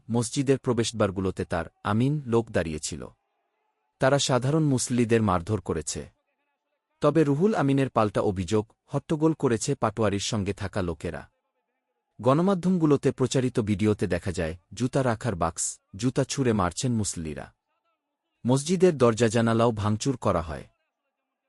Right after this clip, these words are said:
ভিডিওতে মুসল্লিদের একাংশকে আওয়ামী লীগ বিরোধী স্লোগান দিতে শোনা যায়। মাইকে মসজিদের পবিত্রতা রক্ষার আহ্বানও জানানো হচ্ছিল। পরে আইনশৃঙ্খলা বাহিনী অবস্থান নিলে পরিস্থিতি শান্ত হয়।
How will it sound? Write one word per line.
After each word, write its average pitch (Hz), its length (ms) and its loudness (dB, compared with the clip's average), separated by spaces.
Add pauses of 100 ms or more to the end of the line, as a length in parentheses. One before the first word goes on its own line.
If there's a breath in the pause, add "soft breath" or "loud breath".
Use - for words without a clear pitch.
(120)
ভিডিওতে 175 460 4
মুসল্লিদের 139 580 2
একাংশকে 123 640 -2
আওয়ামী 101 320 2
লীগ 120 180 2
বিরোধী 104 380 0
স্লোগান 110 420 0
দিতে 104 220 -4
শোনা 90 280 -4
যায়। 78 240 -10 (920)
মাইকে 135 300 2
মসজিদের 135 540 2
পবিত্রতা 117 540 0
রক্ষার - 360 -2
আহ্বানও 101 420 0
জানানো 92 360 0
হচ্ছিল। 85 460 -8 (920)
পরে 139 240 4
আইনশৃঙ্খলা 143 640 0
বাহিনী 123 340 0
অবস্থান 101 440 -2
নিলে 104 260 2
পরিস্থিতি 113 540 -4
শান্ত 90 300 -2
হয়। 76 300 -10